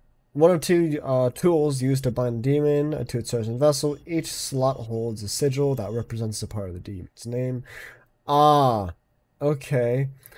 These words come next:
Uncovering the name. The, uh, evocation can only be completed once. The demon has inscribed the four sigils of its name into our world.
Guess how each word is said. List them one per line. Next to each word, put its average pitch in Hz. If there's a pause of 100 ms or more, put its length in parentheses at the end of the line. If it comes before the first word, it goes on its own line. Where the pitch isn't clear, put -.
(160)
Uncovering 175
the 180
name. 156
The, 147 (360)
uh, 139
evocation 170
can 151
only 147
be 139
completed 131
once. 170
The 135
demon 147
has 131
inscribed 139
the 127
four 143
sigils 127
of 117 (280)
its -
name 151
into 127
our 113
world. 165